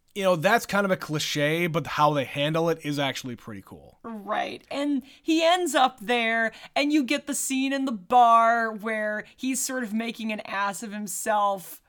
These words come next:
Speaker 2: with, like, the youngsters. <laughs>
Speaker 1: Right. They all come in, and nobody knows who he is, 'cause why would they?
Speaker 2: No, they have no idea.
Speaker 1: And they all come from different places, too.
Speaker 2: Yes.
Speaker 1: Like, they all kinda knew each other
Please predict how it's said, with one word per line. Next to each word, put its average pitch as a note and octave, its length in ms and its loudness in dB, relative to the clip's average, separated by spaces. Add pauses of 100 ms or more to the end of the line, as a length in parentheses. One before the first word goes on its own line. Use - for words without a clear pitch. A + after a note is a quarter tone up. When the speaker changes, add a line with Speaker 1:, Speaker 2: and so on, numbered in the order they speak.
(180)
Speaker 2:
with, G#3+ 400 -6
like, G#3 360 -4
the G3 200 0
youngsters. A#3 1120 2
<laughs> E4 260 6
Speaker 1:
Right. F4+ 220 8
They E3 120 4
all F3 180 8
come F3 300 4
in, E3+ 280 2
and D#3 140 -2 (180)
nobody A3 340 10
knows E3 320 0
who D3+ 180 -2
he C3 240 0
is, B2 240 -6
'cause D3+ 160 -4
why D3+ 160 4
would D3 280 0
they? G#2 260 -8
Speaker 2:
No, B3 440 0
they A#3 180 -2
have B3 160 -6
no A#3+ 280 2
idea. F#3+ 580 -2
Speaker 1:
And F3+ 100 0
they A3 80 6
all C#4+ 120 8
come A3+ 220 2
from E3 160 -4
different D3 340 -4
places, F#3 460 -2
too. G#2+ 400 -6 (160)
Speaker 2:
Yes. A3+ 460 2
Speaker 1:
Like, D#3+ 140 2
they G3 220 2
all A3+ 160 8
kinda G#3 240 0
knew D#3 280 0
each E3+ 160 -4
other D#3+ 340 -2